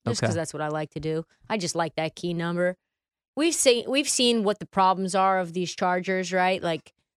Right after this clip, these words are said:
Speaker 1: they are the worst, one of the worst run defenses in all of football, right? And Seattle with Kenneth Walker is gonna be able to run the, run the ball a little bit.
Speaker 2: Mm-hmm.
Speaker 1: Like, Seattle's defense isn't great, but you know what? Whoever gets the ball last, we'll see, baby. And that's kinda how it feels like it's gonna go down.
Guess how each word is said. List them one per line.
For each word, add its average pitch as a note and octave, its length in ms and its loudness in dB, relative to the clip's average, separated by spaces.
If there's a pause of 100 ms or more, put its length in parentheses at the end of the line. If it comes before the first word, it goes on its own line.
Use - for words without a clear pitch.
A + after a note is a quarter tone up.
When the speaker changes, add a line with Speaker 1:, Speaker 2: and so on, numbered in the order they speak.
(100)
Speaker 1:
they F#3+ 200 4
are G3+ 120 4
the F#3 300 -2
worst, F#3+ 480 0
one F#3+ 160 2
of G3+ 100 0
the G3 120 2
worst G3 340 -2
run F#3 220 2
defenses F#3 520 -2
in G3 200 -4
all F#3 320 0
of F#3 80 -4
football, F3+ 480 0
right? F3+ 260 2
And F3 180 -4
Seattle F#3+ 540 0
with G3 180 -6
Kenneth F3+ 280 -4
Walker F3+ 360 0
is F#3 200 -4
gonna G#3 120 0
be A3+ 100 0
able A3+ 180 2
to A3 40 0
run G3+ 240 0
the, A3 80 -2
run G#3+ 220 2
the A#3 60 0
ball A3+ 260 6
a - 60 0
little - 200 -10
bit. - 160 -10 (140)
Speaker 2:
Mm-hmm. C3+ 180 -2
Speaker 1:
Like, E3 160 -2
Seattle's A3+ 460 4
defense A3+ 420 0
isn't F#3 260 0
great, F#3+ 320 2
but F#3 180 2
you F#3+ 100 -2
know G3+ 120 0
what? C#4+ 240 6
Whoever A#3+ 300 4
gets C#4 160 0
the C4+ 80 -2
ball C#4 260 8
last, D#4+ 360 8
we'll E4+ 240 6
see, B4 420 10
baby. A#4 720 6
And A#3 120 2
that's C4 200 6
kinda D#4+ 220 6
how E4 180 6
it D4 80 -4
feels E4 220 2
like E4 120 0
it's D#4 120 -4
gonna E4 180 2
go E4 180 2
down. D4 460 4